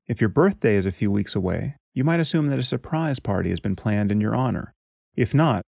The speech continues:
more Shakespearean possibilities await your consideration.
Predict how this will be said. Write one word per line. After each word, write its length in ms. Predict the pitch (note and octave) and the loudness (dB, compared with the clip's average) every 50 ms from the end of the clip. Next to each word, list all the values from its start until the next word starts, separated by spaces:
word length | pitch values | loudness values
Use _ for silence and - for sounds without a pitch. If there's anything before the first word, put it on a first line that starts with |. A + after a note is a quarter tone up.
| _ _ _ | _ _ _
more 200 | - B2 B2+ B2 | -2 0 2 2
Shakespearean 760 | A#2 - C#3 C3 B2 - - - G3+ G3 F3+ C#3 A2 G2+ F#2+ | 2 2 0 0 0 -2 -4 -2 0 0 2 2 2 0 0
possibilities 720 | F#2 G#2 G#2 G2 G2 - F#2+ - G#2 G2 F#2+ G2 G2+ - | 0 0 -2 -2 -2 -2 -2 -2 -2 0 0 -2 -2 0
await 280 | A2 G2+ G#2 A2 A2 - | 0 0 0 0 0 0
your 140 | G#2+ A2 G2+ | -4 -6 -4
consideration. 760 | - A2 G#2 - A2+ G#2+ G#2+ A#2 B2+ A#2 A2 - - - | -4 -4 -4 -2 -2 0 0 0 -2 -2 -4 -6 -10 -14